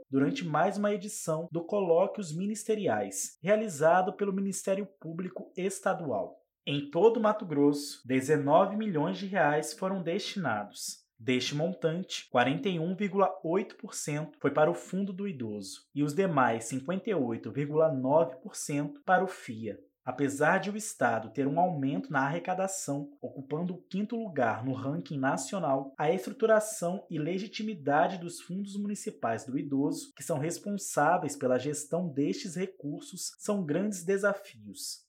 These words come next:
Dos cento e quarenta e dois municípios mato-grossenses, apenas trinta e três estão com fundo regular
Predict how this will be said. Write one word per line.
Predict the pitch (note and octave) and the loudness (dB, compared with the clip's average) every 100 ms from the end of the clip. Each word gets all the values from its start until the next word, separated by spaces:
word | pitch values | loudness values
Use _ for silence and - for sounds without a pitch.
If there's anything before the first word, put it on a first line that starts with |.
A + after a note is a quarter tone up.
| - | -4
Dos | C3 C3+ | -4 -2
cento | - E3+ F3+ | -4 -4 -4
e | |
quarenta | - F#3+ F#3 G#3 | 2 2 2 -4
e | |
dois | C#3+ C3+ B2+ | -2 -2 -2
municípios | D3+ F#3 F#3 - F3+ F3 D#3 | -2 -4 -6 -8 -10 -10 -10
mato-grossenses, | C3+ D#3 F#3 F3 F#3+ - C#3+ C3+ C3+ - - - | -2 -2 -2 -6 -6 -6 -2 -2 -2 -8 -10 -2
apenas | F3 - G3+ G#3 - | -2 0 -2 -4 -6
trinta | G3+ A3+ B3 | -6 -4 -4
e | |
três | A#3+ - D#3+ F#3 - - | -6 -4 -2 -2 -6 -10
estão | C#3 - F#3+ | -8 -2 0
com | A3 G#3+ | 0 -2
fundo | - - G3+ G3+ | -4 -6 -4 -2
regular | F3+ G#3 A3 E3 D#3 E3+ - | -2 -2 2 4 4 2 -4